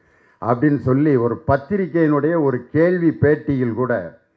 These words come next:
பகுத்தறிவு கருத்தை சொல்லக்கூடிய ஆற்றல் ஒரு தலைவனுக்கு இருக்கிறது என்று சொன்னால் அதுதான் நம் தானை தலைவர் டாக்டர் கலைஞர். வேறு யாருக்கும் இப்படிப்பட்ட திறமை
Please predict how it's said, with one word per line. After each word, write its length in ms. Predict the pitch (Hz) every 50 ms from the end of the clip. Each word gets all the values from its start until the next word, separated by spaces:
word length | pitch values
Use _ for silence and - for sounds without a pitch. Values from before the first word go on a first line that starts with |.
| _ _ _ _ _ _ _ _ _ _ -
பகுத்தறிவு 640 | 120 135 160 190 190 - - 180 165 165 151 139 131
கருத்தை 420 | - 135 143 151 151 - - 147 123
சொல்லக்கூடிய 600 | - 131 139 156 165 156 160 147 147 127 127 123
ஆற்றல் 460 | 110 110 135 156 160 156 - - 160 151
ஒரு 220 | 135 131 135 123 110
தலைவனுக்கு 540 | - 127 127 143 156 156 156 151 139 120 135
இருக்கிறது 360 | 127 131 120 131 127 123 117
என்று 180 | 117 117 113 113
சொன்னால் 480 | 101 113 117 113 120 123 123 117 95 82 - - _ _ _ _ _ -
அதுதான் 440 | 92 113 117 123 120 139 147 160 156
நம் 260 | 135 127 120 113 104
தானை 300 | - 123 127 139 147 147 131 -
தலைவர் 320 | - 123 123 113 113 110
டாக்டர் 440 | - 117 120 117 117 - 110 101 -
கலைஞர். 400 | - 123 131 139 139 139 127 107
வேறு 260 | 107 113 120 123 120 117
யாருக்கும் 680 | 120 127 139 156 170 175 185 170 - 170 170 160 120 117 - - _ _ - -
இப்படிப்பட்ட 600 | 123 120 - - 143 143 - - 123 - - 120
திறமை 440 | - - 135 139 156 160 151 147